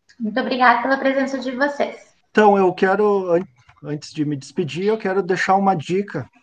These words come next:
Speaker 2: pra vocês, que é um, uma minissérie que tem na Netflix, que se chama G D L K, ah, que é uma minissérie que fala sobre a história do videogame.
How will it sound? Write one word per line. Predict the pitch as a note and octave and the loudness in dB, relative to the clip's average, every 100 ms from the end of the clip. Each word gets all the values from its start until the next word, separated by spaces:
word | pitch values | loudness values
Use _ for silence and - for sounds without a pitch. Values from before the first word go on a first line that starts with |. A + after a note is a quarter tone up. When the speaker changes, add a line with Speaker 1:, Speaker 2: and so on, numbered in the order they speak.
| _ _ | _ _
Speaker 2:
pra | - D3+ | -2 0
vocês, | D#3+ D#3 E3+ F3 | 0 0 -2 -2
que | G3 | 2
é | F3 | 4
um, | F#3+ F#3 F#3+ - _ _ | 2 -4 -10 -12 _ _
uma | - F#3+ | -4 2
minissérie | G3 G3+ G3 F3+ G3+ | 4 4 4 2 2
que | |
tem | - | -2
na | F3+ F3 | 0 0
Netflix, | E3+ - D3+ F#3 - - | 0 -4 -8 -8 -10 -18
que | - | -10
se | - | -4
chama | F3 E3+ E3+ - - | 0 0 -2 -6 -2
G | D3 F#3+ | 0 2
D | F3 | 2
L | D#3 D#3 D#3+ - | 4 2 0 0
K, | C#3+ C3 - _ _ _ | 2 2 2 _ _ _
ah, | C3 C3+ C3+ C3+ C3 C3 | -4 -2 -2 -2 -4 -4
que | D#3+ | -2
é | |
uma | D3+ | 0
minissérie | D#3+ D#3 E3+ D#3+ | 0 0 0 -2
que | - | 2
fala | F3 | 2
sobre | E3+ F3 E3+ | 2 0 -4
a | |
história | - E3 E3 | 0 0 0
do | D#3+ C#3+ | -4 -8
videogame. | D3 C#3+ B2+ C3 B2+ | -4 -2 0 -2 -4